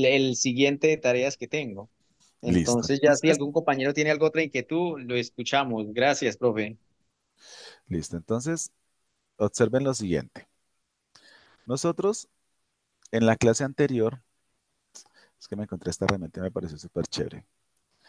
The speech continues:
Speaker 2: Habíamos dicho que teníamos números, ¿qué?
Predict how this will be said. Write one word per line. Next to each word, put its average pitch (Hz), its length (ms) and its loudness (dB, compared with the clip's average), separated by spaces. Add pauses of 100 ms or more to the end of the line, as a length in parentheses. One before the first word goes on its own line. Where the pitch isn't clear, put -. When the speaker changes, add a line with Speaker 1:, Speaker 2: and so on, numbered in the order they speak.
(420)
Speaker 2:
Habíamos 123 540 4
dicho 147 460 -4
que 110 120 2
teníamos 101 580 0
números, 101 400 -4
¿qué? 170 240 2